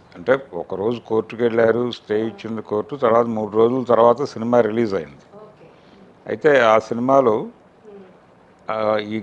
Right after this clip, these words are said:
Speaker 1: గొడ్డలి అనేటువంటి సీన్ ఉంది.
Speaker 2: మ్మ్.
Speaker 1: అయితే బాబాయిని కాదు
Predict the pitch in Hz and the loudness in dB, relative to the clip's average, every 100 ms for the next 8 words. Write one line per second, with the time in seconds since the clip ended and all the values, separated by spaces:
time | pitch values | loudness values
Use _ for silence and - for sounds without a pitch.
0 | 92 104 107 139 135 135 127 _ _ _ | -2 -2 4 4 4 0 -6 _ _ _
1 | - 120 120 117 117 113 101 - 135 131 | -6 -2 0 0 -2 -4 -6 -4 -2 0
2 | 120 98 - _ _ _ 214 220 196 170 | -2 -4 -8 _ _ _ -4 -2 -2 -4
3 | - _ _ _ - 113 147 123 127 113 | -10 _ _ _ -8 0 4 6 4 2
4 | 95 107 120 139 139 135 127 101 95 | 2 2 4 4 4 2 -2 -2 -2